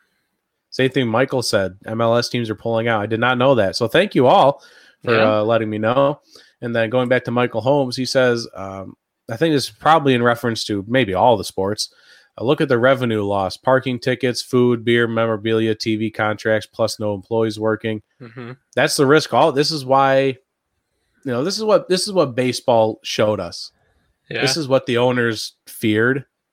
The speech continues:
Speaker 1: This is why
Speaker 2: Mm-hmm.
Speaker 1: they wanted some games to try and lose as little as possible on the season.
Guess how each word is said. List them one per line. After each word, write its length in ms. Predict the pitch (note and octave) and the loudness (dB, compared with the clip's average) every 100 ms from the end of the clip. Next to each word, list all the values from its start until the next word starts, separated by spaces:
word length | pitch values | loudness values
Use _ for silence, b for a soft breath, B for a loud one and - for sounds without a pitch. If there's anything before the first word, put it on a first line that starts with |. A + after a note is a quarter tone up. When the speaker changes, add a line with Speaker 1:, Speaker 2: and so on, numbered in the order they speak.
| _ _ | _ _
Speaker 1:
This 120 | C#3+ | -6
is 80 | D3+ | -2
why 140 | D#3 C#3+ | 0 2
Speaker 2:
Mm-hmm. 60 | |
Speaker 1:
they 80 | C3+ | 2
wanted 400 | B2+ B2+ A#2+ G#2 | 0 -2 -2 -6
some 360 | - B2+ A#2+ A2 | -2 0 0 -2
games 480 | G2+ F2+ F2+ - - | -8 -8 -10 -14 -12
to 120 | A2+ | -10
try 260 | - C3 C3 | -2 0 0
and 280 | A#2 A2 - _ _ - | 0 -4 -10 _ _ -10
lose 380 | A#2+ B2 B2+ A2+ | 2 4 4 0
as 160 | G#2 | -4
little 320 | G#2 A2+ A2+ A2 | -2 0 2 0
as 140 | G2 | -4
possible 560 | - A2 A2 - - A#2 | -2 2 2 -2 -2 0
on 160 | A2 | 0
the 60 | G2+ | -2
season. 480 | - A2 A2+ B2 B2 | -4 -2 -2 -2 -4